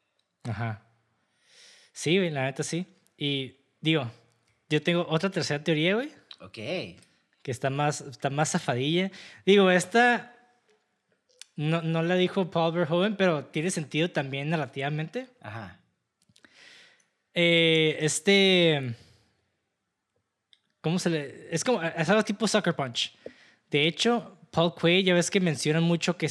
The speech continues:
Speaker 1: a un vato lo lobo-, lobotomizaron.
Speaker 2: Ajá.
Speaker 1: Mucho,
Speaker 2: <gasps>
Speaker 1: entonces,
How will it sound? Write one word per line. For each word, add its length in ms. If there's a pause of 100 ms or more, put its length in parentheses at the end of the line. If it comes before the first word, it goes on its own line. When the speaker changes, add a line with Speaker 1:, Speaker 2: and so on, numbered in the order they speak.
(160)
Speaker 1:
a 80
un 180
vato 220
lo 100
lobo-, 300 (220)
lobotomizaron. 760 (120)
Speaker 2:
Ajá. 720 (800)
Speaker 1:
Mucho, 240
Speaker 2:
<gasps> 140
Speaker 1:
entonces, 520